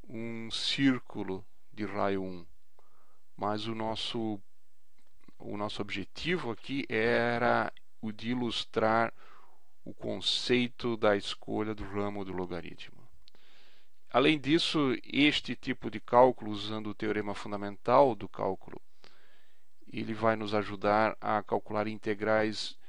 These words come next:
mais complicadas do que esta, onde a parametrização é difícil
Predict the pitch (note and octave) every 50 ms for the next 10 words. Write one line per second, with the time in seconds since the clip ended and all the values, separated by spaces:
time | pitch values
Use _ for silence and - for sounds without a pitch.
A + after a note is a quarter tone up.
0 | - - - - - - - - - - - B2 G#2+ A2 A#2 B2 C3 B2+ - -
1 | - - A#2 G#2 - - G#2 - - G#2+ G#2 G2+ G2+ G2 G2+ F#2+ F2 - - -
2 | - F2+ E2+ - - - - - - - - G#2 G2 G2+ G2 G2 G2 G2+ G2+ G2
3 | G2 G2 G2 F#2+ F#2+ - G#2 - - G#2 G#2+ G2+ G2+ G#2 G#2 - - - G2+ G2
4 | G2+ F#2 - - - - A2+ A2 A#2 - - - - - - - - - - -
5 | - - - - - - - - - - - A2 G#2+ G#2+ G#2+ G#2+ G#2+ G#2 G#2 G2+
6 | G#2 F#2+ - - - C#3 C#3+ C#3 - - - - G#2 -